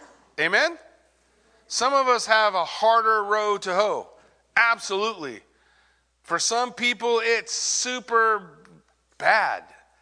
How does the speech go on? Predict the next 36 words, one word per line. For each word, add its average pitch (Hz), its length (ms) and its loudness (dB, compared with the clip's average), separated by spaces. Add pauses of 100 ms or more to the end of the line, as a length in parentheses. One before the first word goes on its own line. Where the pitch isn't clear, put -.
(380)
And 143 140 -2
I 196 140 4
don't 220 160 -2
understand 214 580 -4
why 208 160 2
it 208 60 -2
had 196 300 -2
to 202 60 -8
be 214 220 -8
that 147 260 0
way. 104 300 -8 (1200)
I 196 200 4
don't 233 260 -4
know 226 280 2
why, 185 640 2 (160)
you 180 100 -6
know, 165 460 -4 (760)
fathers 185 520 2
commit 185 360 -6
suicide 175 880 -2
where 156 280 0
their 160 260 -4
children 185 460 -4
can 160 180 -10
find 175 380 -2
them. 131 200 -6 (880)
I 135 140 4
don't 180 220 0
know 196 140 0
why 208 260 2
sons 214 420 -4
do 220 220 -4
it 214 140 0
to 208 80 -4
their 214 160 0
fathers. 214 760 0